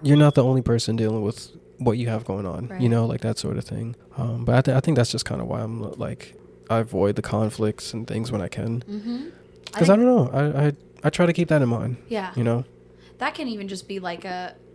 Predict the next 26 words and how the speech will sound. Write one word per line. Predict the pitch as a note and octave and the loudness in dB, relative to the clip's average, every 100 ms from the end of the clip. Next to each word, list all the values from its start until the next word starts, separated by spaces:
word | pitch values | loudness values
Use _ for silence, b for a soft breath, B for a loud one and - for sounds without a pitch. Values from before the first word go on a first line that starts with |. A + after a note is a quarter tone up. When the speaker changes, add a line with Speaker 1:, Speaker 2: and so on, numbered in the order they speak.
| - - - - - - - | -20 -20 -20 -20 -20 -20 -18
Speaker 2:
lesson | G3 G3+ G3 - F#3+ | -12 -8 -8 -8 -10
in | F3+ | -10
self-care, | F3 - F#3+ - - G3 F#3 - | -10 -10 -10 -14 -16 -12 -12 -12
right? | - E3 F3+ A#3 - - B B - | -16 -12 -10 -10 -12 -18 B B -4
Speaker 1:
Yeah. | A#2+ C3 D#3+ | 2 4 6
Speaker 2:
Like, | A2+ | 4
it's | A2+ A#2 | 2 -2
not | C#4 C4 - F#3 - - | -6 -6 -8 -20 -20 -12
good | - G#3 F#3 | -6 -6 -6
to | F#3 | -12
engage | E3+ F3 D#3+ E3+ E3+ | -14 -12 -14 -14 -14
all | D#3+ | -14
the | - | -14
time. | F#3 D3+ F#2+ - - B B - | -14 -14 -14 -18 -20 B B -10
And | A3 A3 G3+ - - G#3 | -6 -6 -8 -14 -20 -14
being | B3 C4+ C#4+ | -10 -8 -8
in | A3+ | -8
New | G3 | -8
York, | G3 F#3+ G3+ | -10 -10 -10
I | |
see | G#3 A3 | -8 -8
a | G#3 | -6
lot | G#3+ | -6
of | G#3+ | -8
people | G#3+ G#3+ | -8 -8
who | G3+ G#3 G3 F#3+ F#3 | -6 -4 -4 -6 -10